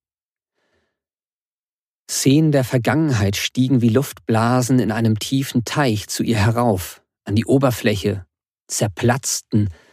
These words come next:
und in jeder blickte sie in hellgrüne Augen. Rotkäppchen auf dem abendlichen Sommerball, in ihrem hübschen, roten Kleid. Ihr Lächeln.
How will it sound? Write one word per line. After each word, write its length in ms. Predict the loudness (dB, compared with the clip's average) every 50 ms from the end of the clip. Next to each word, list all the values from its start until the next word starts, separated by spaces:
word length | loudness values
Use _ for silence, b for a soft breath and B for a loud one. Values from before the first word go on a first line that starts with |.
| b b b _ _
und 180 | -2 -2 0
in 160 | 0 0 2 2
jeder 340 | 4 4 4 4 2 0
blickte 480 | -2 0 0 0 0 0 -2 _ 0 0
sie 400 | 2 2 2 2 2 0 -2 -4 -4
in 120 | -4 -4
hellgrüne 880 | -4 -4 0 2 2 2 2 0 -4 0 2 4 4 4 4 4 0 -2 -8 _ -8
Augen. 500 | -4 -4 -2 -4 -4 -6 -8 -10 -12 -16 _ _ _ _ _ _ _ _ _ _ _ _ _ _ _ _ _ _ _ 0
Rotkäppchen 840 | 2 2 2 2 0 -4 -4 -4 -4 -2 -2 0 0 2 0 -2 -4
auf 220 | _ -10 -10 -2 0
dem 160 | 0 0 0 0
abendlichen 600 | -2 -2 0 0 0 -2 -2 -4 -4 -2 2 2
Sommerball, 800 | 2 4 4 2 4 2 2 0 0 -2 -2 -2 -2 -2 -4 -6 -10 _ _ _ _ _ _ _ _ _ _ _
in 120 | -6 -4 -2
ihrem 380 | 0 0 2 2 0 -2 0
hübschen, 540 | -2 -2 -2 -2 -4 0 0 0 0 0 -4 -10 _ _
roten 460 | 0 2 4 4 2 2 -2 -2 -2 -4
Kleid. 680 | -10 -6 -4 -4 -4 -4 -6 -8 -10 -12 -18 -20 _ _ _ _ _ _ _ _ _ _ _ _ _ _ _ _ _ _ _ _
Ihr 180 | 0 0 2 2
Lächeln. 600 | 2 2 0 -2 -2 -2 -2 0 0 -2 -6 -8